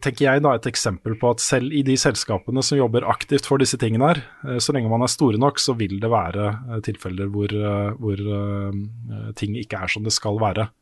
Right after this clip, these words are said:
Eh, og så er det jo mange, og også de som uttalte seg til I G N, som peker på at, eh, de siste par årene har Bungie gjort veldig mye da, eh, på eget initiativ for å rydde opp i disse tingene.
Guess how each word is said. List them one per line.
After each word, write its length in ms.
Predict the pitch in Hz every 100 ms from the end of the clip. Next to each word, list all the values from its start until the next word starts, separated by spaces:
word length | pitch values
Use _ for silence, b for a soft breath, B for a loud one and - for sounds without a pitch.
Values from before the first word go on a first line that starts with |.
| b b b b b _
Eh, 380 | 110 107 107 113
og 100 | - -
så 180 | 143 123
er 60 |
det 80 | 123
jo 80 | 135
mange, 420 | 139 110 104 151
og 300 | 156 131 120
også 200 | - 143
de 140 | 127 113
som 200 | - 120
uttalte 420 | 101 107 98 -
seg 200 | 117 113
til 180 | 113 107
I 120 | 104
G 100 | 104
N, 240 | 123 156 139 _
som 400 | - 123 117 117 - -
peker 340 | 127 - -
på 160 | 127 135 135 117
at, 240 | 110 -
eh, 400 | 123 117 120 107 -
de 100 | 120
siste 360 | 110 139 - 107
par 200 | - 127
årene 420 | 139 107 101 120
har 140 | 107 107
Bungie 360 | 101 90 117 107
gjort 260 | - -
veldig 300 | 123 107 95
mye 160 | 110 104
da, 120 | 107 - _ _ _ - 107
eh, 120 | 101
på 200 | - 120 113 110 117 123 -
eget 320 | 123 113 -
initiativ 500 | 107 101 107 120 151
for 140 | - 123
å 80 | 107
rydde 200 | 95 82
opp 120 | 80
i 20 | 90
disse 220 | 87 101
tingene. 320 | 92 90